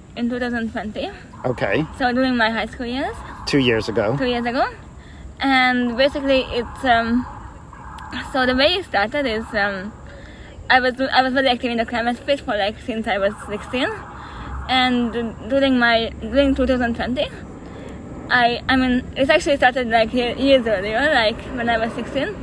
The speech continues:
Speaker 2: Mm-hmm.
Speaker 1: Yeah, should I just share my story? Yeah, so it's, like, when I was sixteen, I moved to New Zealand, and, uh, I couldn't speak any English.
Speaker 2: Oh, really?
Speaker 1: Yes.
Speaker 2: Okay. <laughs>
Speaker 1: So I couldn't speak English.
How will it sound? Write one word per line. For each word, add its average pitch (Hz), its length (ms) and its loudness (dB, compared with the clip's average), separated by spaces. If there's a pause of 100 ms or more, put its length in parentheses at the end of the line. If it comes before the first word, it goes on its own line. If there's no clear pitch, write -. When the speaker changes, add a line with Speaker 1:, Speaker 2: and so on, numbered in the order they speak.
(100)
Speaker 2:
Mm-hmm. 143 1040 0
Speaker 1:
Yeah, 254 320 4
should 302 160 4
I 311 80 4
just 311 120 0
share 247 140 4
my 233 140 2
story? 233 260 -2 (1120)
Yeah, 285 240 6
so 294 100 2
it's, 269 200 4
like, 254 180 4
when 277 100 2
I 269 60 4
was 262 160 0
sixteen, 269 340 -4
I 302 100 2
moved 247 180 0
to 233 40 -2
New 226 160 -2
Zealand, 226 640 0 (800)
and, 247 640 2
uh, 233 280 2
I 247 140 2
couldn't 262 220 2
speak 247 160 -2
any 247 140 0
English. 220 400 -4 (340)
Speaker 2:
Oh, 185 100 8
really? 147 460 6
Speaker 1:
Yes. 247 400 6
Speaker 2:
Okay. 175 340 4 (140)
<laughs> 180 220 2 (360)
Speaker 1:
So 269 260 6
I 254 340 4
couldn't 254 220 2
speak 240 120 -6
English. 269 280 0